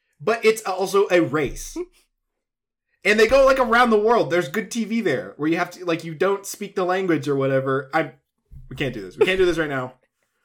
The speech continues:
Speaker 1: We can't do this right now.
Speaker 2: <laughs>
Speaker 1: The Greatest Race is not the same thing as a bunch of high schoolers asking people if they have a bag.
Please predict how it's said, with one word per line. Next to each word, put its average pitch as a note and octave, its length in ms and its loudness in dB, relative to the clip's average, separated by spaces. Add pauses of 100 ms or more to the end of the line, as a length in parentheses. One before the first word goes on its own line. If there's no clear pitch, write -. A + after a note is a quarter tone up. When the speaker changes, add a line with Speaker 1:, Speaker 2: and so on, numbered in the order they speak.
Speaker 1:
We D3 80 -2
can't F#3+ 100 2
do A#3+ 80 -2
this A3+ 140 -2
right D#3 100 -2
now. C4+ 360 -6
Speaker 2:
<laughs> G3+ 40 -18 (300)
Speaker 1:
The D3+ 60 -8
Greatest A3+ 340 2
Race F#3+ 240 4
is C3+ 100 -10
not E3 300 0
the E3+ 60 -8
same E3+ 280 -2
thing D#3 220 -4
as D3+ 100 -8
a C#3 60 -4
bunch D3+ 240 -4
of D3 100 -2
high D#3 120 0
schoolers D3 460 -4
asking D3+ 380 -6
people D#3 300 -8
if C3+ 100 -6
they C3+ 120 -4
have C#3 180 -4
a B2 60 -4
bag. A2 460 -6